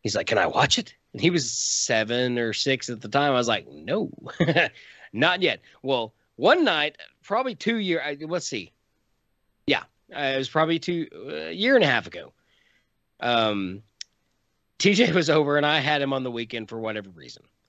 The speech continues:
He was like, "Dad, will you let me watch Aliens tonight?" I was like, "You know what? Okay." 'Cause Aliens, I never thought was scary. I probably saw it at his age too. I just remember all the foul language. Um,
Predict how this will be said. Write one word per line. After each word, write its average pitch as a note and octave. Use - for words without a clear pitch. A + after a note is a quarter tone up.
He A#2
was G#2
like, F#2
"Dad, G2
will E2+
you E2+
let -
me -
watch -
Aliens -
tonight?" A#2+
I -
was F#2+
like, F#2
"You E3+
know G3
what? D3
Okay." C#3
'Cause G3
Aliens, G#3+
I A3+
never C#4
thought F3+
was C#3+
scary. A2+
I F#3
probably B3
saw D#3
it D#3
at D3
his C#3+
age A#2+
too. D3+
I C3+
just F3+
remember C3
all A#2+
the A2+
foul G2
language. C3+
Um, A#2